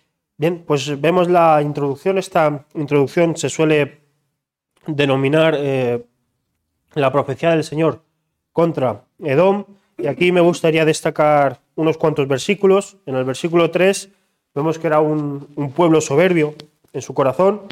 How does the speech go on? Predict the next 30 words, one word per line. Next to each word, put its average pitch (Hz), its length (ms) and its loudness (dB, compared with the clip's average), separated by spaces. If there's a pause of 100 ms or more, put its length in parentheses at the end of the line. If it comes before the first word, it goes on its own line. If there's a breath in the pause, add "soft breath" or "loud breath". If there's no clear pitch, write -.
(360)
arrogante. 165 720 0 (840)
Vivían 170 460 4
en 185 120 4
las 170 400 2
hendiduras 170 460 2
de 165 80 -2
las 151 140 0
peñas. 208 400 0
Las 143 160 -4
hendiduras 156 380 0
son 175 400 -2
parecidas 170 560 0
a 165 160 2
las 151 220 -2
cuevas 156 640 0 (240)
pero 143 240 0
sin 131 320 -8
ser 165 540 -2
cuevas, 180 260 0
son 160 120 -10
como 147 220 -4
pequeñas 139 680 -4 (360)
entradas, 170 540 0
o - 40 -20
sea, 127 380 -8
no 131 240 -6
tan 135 260 -2
largas 135 360 -2
como 135 220 -4
una, 127 360 -2